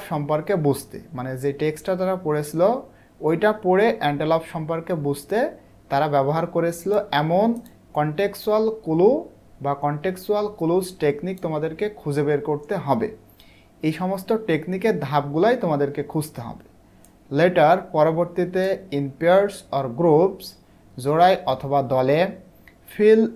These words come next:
in the following blanks with meaningful words।" তারপরে অর্থপূর্ণ শব্দ দিয়ে,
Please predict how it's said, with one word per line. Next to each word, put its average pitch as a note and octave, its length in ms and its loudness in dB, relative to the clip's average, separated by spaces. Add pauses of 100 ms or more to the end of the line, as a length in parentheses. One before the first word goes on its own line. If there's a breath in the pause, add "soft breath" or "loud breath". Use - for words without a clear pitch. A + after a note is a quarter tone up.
(120)
in D#3 200 0
the E3 220 4 (240)
following D3+ 600 0
blanks D#3 420 2 (600 loud breath)
with F#3 280 2 (480)
meaningful F#3+ 600 -2
words।" B2 420 0 (540 loud breath)
তারপরে F3 400 2 (120)
অর্থপূর্ণ A3 720 0
শব্দ D3+ 460 0
দিয়ে, F3+ 320 4